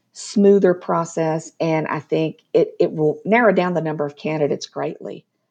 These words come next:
Evaluating what's working in their organizations, 'cause it's gonna be a little different for each organization and where they're gonna be effective. But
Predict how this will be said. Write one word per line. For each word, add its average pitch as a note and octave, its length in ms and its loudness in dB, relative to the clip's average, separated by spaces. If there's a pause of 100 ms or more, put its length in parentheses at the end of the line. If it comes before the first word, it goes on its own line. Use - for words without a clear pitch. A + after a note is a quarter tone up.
(220)
Evaluating F#3+ 880 2
what's F3 240 -8
working E3 360 -6
in D#3+ 260 -4
their D#3 180 2
organizations, D3+ 640 -2
'cause C#4+ 260 0
it's - 160 0
gonna A4 180 -4
be F#4 100 0
a B3+ 40 -2
little F#3 200 -2
different D#3+ 420 -4 (380)
for F3+ 120 -2
each E3 200 -2
organization E3+ 800 0 (480)
and F#3 180 2
where F3+ 140 6
they're F#3+ 80 4
gonna F#3 180 0
be F#3 140 2
effective. A#3+ 580 -2 (400)
But G3 380 -2